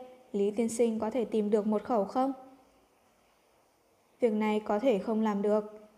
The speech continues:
Lý Diệu vội lắc đầu. Pháo laser của ta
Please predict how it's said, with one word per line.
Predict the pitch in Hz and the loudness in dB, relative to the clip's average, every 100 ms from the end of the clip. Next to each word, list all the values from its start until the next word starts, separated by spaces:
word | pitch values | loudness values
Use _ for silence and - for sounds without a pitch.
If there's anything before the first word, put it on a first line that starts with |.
| _ _ _ _ _ | _ _ _ _ _
Lý | 214 202 | 0 2
Diệu | 214 254 - | 2 2 2
vội | 226 226 | 0 2
lắc | 254 285 | 0 0
đầu. | 247 226 226 - - - _ _ _ _ _ _ _ | 0 0 -2 -10 -20 -20 _ _ _ _ _ _ _
Pháo | - 202 | -6 -2
laser | 214 240 233 247 | 0 2 2 2
của | 240 208 | 2 -2
ta | 202 226 247 | 0 0 0